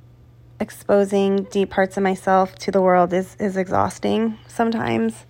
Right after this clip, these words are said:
Um, I'm probably gonna meditate just to get out of my head, because that's what I do. I get in my head and I start to worry and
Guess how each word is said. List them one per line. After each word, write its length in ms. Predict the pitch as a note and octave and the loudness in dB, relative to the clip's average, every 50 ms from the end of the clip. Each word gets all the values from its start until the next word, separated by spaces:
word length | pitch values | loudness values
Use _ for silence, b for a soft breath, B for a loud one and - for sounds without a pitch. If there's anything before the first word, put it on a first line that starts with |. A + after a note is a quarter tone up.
| B B B B B B B B B B B B B B B B B - - - - - | B B B B B B B B B B B B B B B B B -20 -20 -20 -6 -2
Um, 580 | - G#3+ G#3+ G#3 G#3 G#3 G3+ - - - A3 A3+ B B B B B B B B B B B B B B - - - _ _ _ _ _ _ - - - - B B B B B B B B B B B - - - - - - _ _ _ _ _ - - - - - - _ _ _ _ - | 2 2 4 4 2 0 -2 -4 -6 -8 -8 -10 B B B B B B B B B B B B B B -20 -20 -20 _ _ _ _ _ _ -20 -20 -20 -20 B B B B B B B B B B B -20 -20 -20 -20 -20 -20 _ _ _ _ _ -20 -20 -20 -20 -20 -20 _ _ _ _ -4
I'm 100 | A3+ A3 | -4 -2
probably 280 | - A3+ G#3 A3 A3 | 0 0 0 0 0
gonna 280 | A3 G#3 G#3+ G3+ G3+ G3 | 0 0 0 0 0 0
meditate 720 | - G#3 G3+ G3+ G3+ G3+ - - G#3+ G#3 G3+ G#3 G#3+ - - - - - - - - | 0 0 0 0 0 -2 -4 -4 -2 0 0 -2 -2 -6 -10 -18 -20 -20 -20 -20 -12
just 260 | - G#3 G3+ - - | -10 -8 -8 -8 -10
to 60 | - | -6
get 120 | G3 G#3 G3+ | -2 2 2
out 120 | G3 F#3+ | 4 4
of 60 | G3 | 4
my 80 | G3+ G#3 | 2 0
head, 400 | G3+ G3 F#3+ F#3 F#3 G3 G3 F#3+ B B B B B B B - | 0 0 2 2 2 2 0 -4 B B B B B B B -16
because 260 | - A3 G#3+ - G#3 G3 | -14 -12 -8 -8 -4 -4
that's 200 | F#3+ F#3 F#3 - | -2 -2 -2 -2
what 80 | F#3+ | -2
I 80 | F#3+ F#3+ | -2 0
do. 220 | F#3 F#3+ F#3 F#3 | 0 0 2 2
I 120 | F#3 F3+ F3+ | 2 2 0
get 180 | F3+ F#3 F3+ | 0 -2 -2
in 100 | - F#3+ | -2 -2
my 80 | F#3+ F#3+ | -4 -2
head 320 | F#3+ F#3 F#3 F#3 F#3 F#3 | -2 0 0 2 2 2
and 140 | F#3 F3 F3 | 0 0 -2
I 80 | F3 F#3 | -2 -4
start 280 | - - F#3+ F#3 F3+ - | -4 -6 -6 -6 -6 -6
to 280 | - F#3 F#3 F#3 F#3 B B B B B B B B B B B - - | -4 -4 -4 -4 -4 B B B B B B B B B B B -2 2
worry 440 | G3+ G3+ G3+ G3+ G3+ G3+ G3+ G3 | 4 4 4 4 2 2 0 0
and 240 | F#3+ F#3 F#3+ G3 G3 | -2 -2 -2 -4 -6